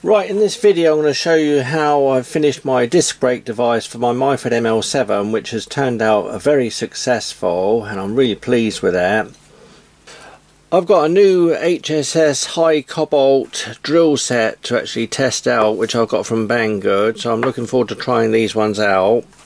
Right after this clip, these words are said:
And I've got some excellent value H S S blanks to show you. I'm not gonna test these out, but I wanna show you these because they're so great value for money.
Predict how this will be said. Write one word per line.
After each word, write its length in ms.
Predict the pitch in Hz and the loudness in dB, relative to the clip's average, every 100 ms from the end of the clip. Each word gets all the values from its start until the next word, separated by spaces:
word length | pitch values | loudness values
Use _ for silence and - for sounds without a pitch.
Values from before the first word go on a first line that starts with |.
| _ _ _ _ - _ - | _ _ _ _ -20 _ -4
And 200 | 156 170 | -2 0
I've 140 | 165 | 0
got 160 | 151 143 | -2 -6
some 180 | 156 160 | -6 -6
excellent 680 | 185 196 147 156 156 151 127 | -4 -4 -6 -2 0 -2 -2
value 580 | 160 156 135 131 131 127 | 0 0 0 2 2 2
H 300 | 131 147 - | 2 0 0
S 160 | 139 - | -4 0
S 180 | 135 - | 0 0
blanks 460 | 151 156 147 - - | 0 0 0 -6 -8
to 120 | 107 | -6
show 220 | - 107 | -2 0
you. 320 | 104 104 107 | 0 2 2
I'm 60 | 123 | 2
not 100 | 135 | 0
gonna 140 | 127 | 0
test 340 | - 135 - - | 0 -2 -2 -2
these 320 | 123 110 113 | 0 0 -2
out, 400 | 101 107 117 - | 0 2 2 2
but 280 | 117 104 - | 0 2 0
I 60 | |
wanna 200 | 120 131 | 0 -2
show 200 | - 131 | 0 0
you 260 | 123 113 107 | 0 -2 -4
these 360 | 120 120 110 | -2 -2 -2
because 260 | - 107 104 | -4 -4 0
they're 160 | 110 101 | -2 -2
so 240 | 127 120 | -2 -2
great 340 | - 139 95 | 0 -2 -2
value 300 | 123 120 113 | -4 -4 -2
for 140 | 101 104 | -4 -4
money. 600 | 113 113 90 92 107 | -2 -2 -2 -2 -4